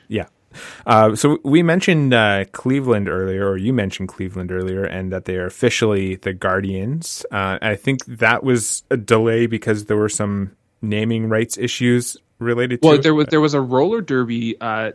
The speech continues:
Speaker 2: team in Cleveland. There is a roller derby team, team in Cleveland called the Guardians, and they were kind of in a, in a legal battle with them, uh, right up to the wire, and they d-, both decided to,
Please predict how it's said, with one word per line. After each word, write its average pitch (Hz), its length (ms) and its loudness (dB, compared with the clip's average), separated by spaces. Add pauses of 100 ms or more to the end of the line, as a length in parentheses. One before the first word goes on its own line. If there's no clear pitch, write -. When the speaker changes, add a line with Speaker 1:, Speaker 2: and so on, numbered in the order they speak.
Speaker 2:
team 113 380 -2
in 113 160 -2
Cleveland. 117 540 0
There 120 100 8
is 165 140 6
a 131 40 0
roller 113 220 -2
derby 110 280 -8
team, 113 340 -6 (120)
team 113 200 -2
in 110 80 -4
Cleveland 110 340 -2
called 110 300 0 (340)
the 127 100 0
Guardians, 107 460 2
and 110 100 0
they 123 120 6
were 123 180 6
kind 120 220 0
of 117 120 -2
in 117 80 -2
a, 110 160 -2
in 113 160 -4
a 110 60 -2
legal 123 400 2
battle 113 440 0
with 113 180 -8
them, 117 400 -2
uh, 110 220 -4
right 117 180 2
up 139 120 -2
to 131 80 -6
the 117 80 -4
wire, 107 280 -2
and 110 100 -6
they 107 120 -6
d-, 113 100 -10
both 123 300 -4
decided 110 460 -4
to, 113 200 -6